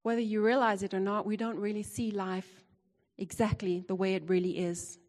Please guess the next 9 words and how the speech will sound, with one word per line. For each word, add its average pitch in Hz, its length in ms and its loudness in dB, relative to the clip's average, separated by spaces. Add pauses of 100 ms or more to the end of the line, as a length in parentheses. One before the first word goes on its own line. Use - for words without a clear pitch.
(340)
Rather, 214 360 4
we 202 180 2
view 190 220 2
it - 140 -2
through 202 200 -6
a 185 40 -6
filter 233 640 -4 (640)
of 202 180 -4
past - 640 2